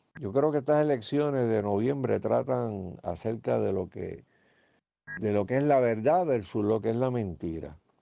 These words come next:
eh, lo que es la luz versus lo que son las tinieblas, ¿verdad?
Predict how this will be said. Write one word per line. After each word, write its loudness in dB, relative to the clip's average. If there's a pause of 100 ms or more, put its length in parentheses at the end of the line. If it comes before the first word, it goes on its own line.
(300)
eh, -6
lo -4
que -4
es 0
la 2
luz 0
versus -4
lo -6
que -10
son -6
las -6
tinieblas, -4 (300)
¿verdad? -6